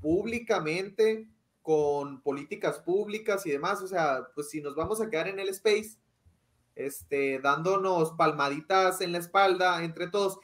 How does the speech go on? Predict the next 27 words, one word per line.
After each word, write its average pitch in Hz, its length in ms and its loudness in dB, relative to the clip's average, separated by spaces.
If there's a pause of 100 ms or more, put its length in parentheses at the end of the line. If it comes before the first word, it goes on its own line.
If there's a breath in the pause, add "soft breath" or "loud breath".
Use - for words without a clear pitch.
(220 loud breath)
que 170 120 2
es 170 120 0
una 202 160 0
de 202 40 4
las 165 320 2
grandes 165 380 0
críticas 190 460 -4
que 180 80 -2
Agustín 151 420 -6
Laje 170 420 0
hace 175 380 0
al, 156 240 2
al, 135 340 -4
al 143 140 -6
movimiento 139 580 -6
Provida, 156 520 -2 (260 soft breath)
que 170 120 -2
muchas 165 300 0
veces 196 320 0
nos 202 200 -4
encerramos 170 960 0 (360)
mucho 180 680 0
en, 156 340 -2
en 147 160 -6
nuestros 147 380 -6
círculos 214 640 -2 (420)
y, 165 400 -6